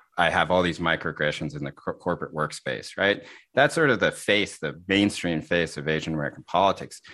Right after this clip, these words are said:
I don't think that there's any pathway for solidarity in those types of concerns because it, first of all, it takes out almost everybody who's poor, right? Which is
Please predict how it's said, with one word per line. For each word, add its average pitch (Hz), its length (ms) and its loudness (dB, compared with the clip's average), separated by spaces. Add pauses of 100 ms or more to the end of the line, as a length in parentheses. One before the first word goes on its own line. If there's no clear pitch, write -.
(380)
I 139 80 4
don't 170 280 6
think 151 160 2
that 98 140 -2
there's 95 220 2
any 139 180 2
pathway 104 480 -2
for - 120 -10
solidarity 104 600 2
in 76 60 -6
those 82 200 -4
types 78 320 -6
of 73 200 -4 (120)
concerns 101 440 4
because 80 320 -6
it, 78 120 -4 (420)
first 139 260 -2
of 92 60 -2
all, 80 120 4
it 76 100 0
takes 104 260 -4
out 87 240 2
almost 113 360 0
everybody 80 640 0
who's 73 200 -12
poor, 65 420 -8
right? 80 140 -2
Which 78 200 -4
is 71 200 -6